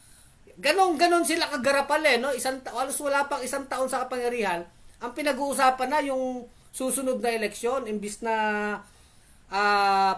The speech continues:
problemahin yung pe-, yung problema ng bayan. Ma-, magkaroon ng solusyon. Yung maraming problema ng bayan, taas presyo, smuggling, problema ng magsasaka, sa edukasyon.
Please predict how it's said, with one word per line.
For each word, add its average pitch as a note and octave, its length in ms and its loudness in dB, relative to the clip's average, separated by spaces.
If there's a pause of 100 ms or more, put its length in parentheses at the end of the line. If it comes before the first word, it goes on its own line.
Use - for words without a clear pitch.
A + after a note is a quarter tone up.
problemahin B3 800 2
yung A#3+ 160 -4
pe-, A3 400 -2
yung G#3 560 -2
problema A3 480 2
ng G#3 160 -4
bayan. F#3 560 0 (400)
Ma-, G3 160 0
magkaroon A#3 560 0
ng A#3+ 80 -2
solusyon. A#3+ 640 0 (400)
Yung A3 160 0
maraming D4 600 6
problema C4 520 0
ng A#3 160 0
bayan, B3+ 560 4
taas - 320 -6
presyo, B3 640 0
smuggling, A#3 800 -2 (400)
problema F3+ 480 -4
ng F3 160 -6
magsasaka, A3+ 640 -2
sa G3 80 -8
edukasyon. F#3 640 -8